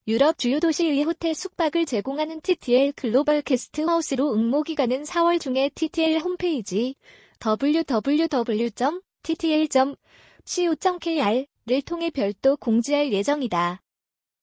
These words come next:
위 이벤트들은 이스테이션 더블유더블유더블유 점 이스테이션 점 컴 내의 우량 고객 카페를 통해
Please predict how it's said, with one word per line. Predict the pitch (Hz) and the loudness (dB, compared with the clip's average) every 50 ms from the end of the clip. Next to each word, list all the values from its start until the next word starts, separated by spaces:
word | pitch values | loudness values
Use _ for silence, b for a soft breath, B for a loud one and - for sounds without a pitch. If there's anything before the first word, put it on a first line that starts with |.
| _ _ _ _ _ _ _ _ _ _ _ b b b b b b b b b b | _ _ _ _ _ _ _ _ _ _ _ b b b b b b b b b b
위 | - 214 254 294 302 269 | -4 -2 0 0 0 0
이벤트들은 | 208 190 285 339 339 - 349 - 311 302 302 311 | 0 0 0 0 0 0 -2 0 0 -2 -2 -2
이스테이션 | 277 214 202 - - - 294 277 226 196 - 233 240 269 285 285 - _ _ - | -2 -4 -4 -6 -6 -4 -2 -2 -2 -2 -2 -2 -2 -2 -4 -8 -12 _ _ -6
더블유더블유더블유 | - 226 214 208 269 294 302 330 311 285 240 208 - 277 302 311 330 - 294 240 226 226 214 214 254 277 | -2 -2 0 0 2 2 2 2 0 0 -2 0 0 2 2 2 0 0 0 -2 -2 -2 -2 -2 -2 -2
점 | - - 262 277 285 294 294 b b b b b b b b b b | 0 0 2 2 0 -2 -8 b b b b b b b b b b
이스테이션 | - 233 240 - - - 349 370 370 339 - 381 349 311 | -4 -4 -4 -6 -4 -2 0 2 2 2 2 0 0 0
점 | - 311 302 311 311 - | 0 -2 -2 -2 -4 -4
컴 | - 247 269 311 349 359 _ _ _ | -2 0 0 0 -2 -6 _ _ _
내의 | - 208 214 208 233 247 247 | -2 0 2 2 2 0 0
우량 | - 202 196 233 269 320 311 | 0 0 0 0 0 0 -2
고객 | - 294 254 285 294 - | -2 0 0 0 0 0
카페를 | 330 349 - - 359 339 330 339 | 0 0 0 0 -2 0 0 -2
통해 | 311 - 277 196 190 226 277 320 | -2 -2 -2 0 0 0 0 -2